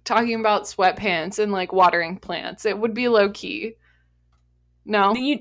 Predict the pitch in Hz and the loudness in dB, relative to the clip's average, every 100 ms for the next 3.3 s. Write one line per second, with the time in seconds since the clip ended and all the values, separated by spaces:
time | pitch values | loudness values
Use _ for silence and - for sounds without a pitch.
0 | - 196 233 208 208 214 220 240 262 240 | -6 -2 2 4 4 4 2 -2 2 2
1 | 226 196 165 165 - 202 196 196 196 185 | 4 6 6 4 6 6 8 6 6 4
2 | 190 185 185 185 185 185 214 - - - | 4 4 4 2 2 0 -2 -8 -20 -4
3 | 202 185 170 | 2 4 2